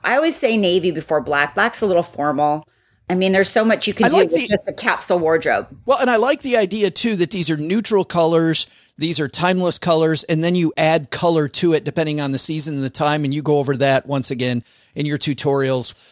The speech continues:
Speaker 2: You also talk a lot about, and of course, this is a financial show, this doesn't have to cost a lot. You talked about vintage. Like, I feel like sometimes, Jen, you're, you're teaching people to be the thrift store queen.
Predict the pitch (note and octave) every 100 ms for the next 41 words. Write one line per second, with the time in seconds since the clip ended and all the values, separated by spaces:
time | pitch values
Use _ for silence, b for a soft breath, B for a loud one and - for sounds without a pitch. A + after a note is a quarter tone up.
0 | B A#3+ D4+ B3 D4 A#3 - F3 D#3+ D#3
1 | D3 E3+ D#3+ C#3 C3 F3 D#3 - D#3+ -
2 | F#3 C#3 C#3 - C#3+ F3+ F3 - C3 B2
3 | - _ _ B3+ - F4 C4+ G3+ - -
4 | B3 - G3 C#3+ A#2 A#3+ - C4 G3+ D#3
5 | B2+ E3+ D4+ G#3 D3 F#3 - b b b
6 | F3+ - B3+ - C4+ A3+ F#3+ - A#3 B3
7 | B3 F3 C3 E3+ E3+ F3 F#3 E3 C3+ -
8 | E3+ - G#3 G3+ F#3 F#3+ G3 G3+ E3 G3
9 | D#3 A2+ G#3+ G#3 - G#3 - G#3+ D4 G#3